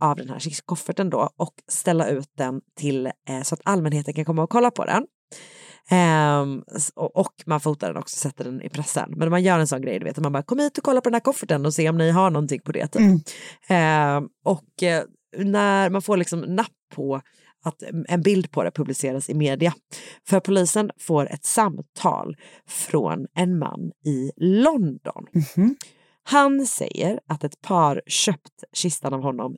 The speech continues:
Speaker 1: i London tidigare under sommaren. Och det visar sig att det här paret är väldigt likt just Michel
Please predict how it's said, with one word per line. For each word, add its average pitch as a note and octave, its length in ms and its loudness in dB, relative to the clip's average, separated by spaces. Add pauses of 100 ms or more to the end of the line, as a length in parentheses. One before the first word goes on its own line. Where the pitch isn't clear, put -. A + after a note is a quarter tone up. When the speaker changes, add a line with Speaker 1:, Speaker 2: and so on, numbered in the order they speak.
Speaker 1:
i D#3 100 0
London B2+ 480 -4 (200)
tidigare F2+ 540 -2 (140)
under C#3 200 -4
sommaren. D#3 480 0 (440)
Och F3+ 120 4 (320)
det F3 140 0
visar F#3+ 160 4
sig B2+ 120 -6
att B2+ 80 -8
det C#3 60 -10
här C3 120 -14
paret - 460 -8
är B2+ 220 -10 (560)
väldigt E3+ 540 2
likt D2+ 480 -8
just - 440 -10
Michel C#3+ 440 -4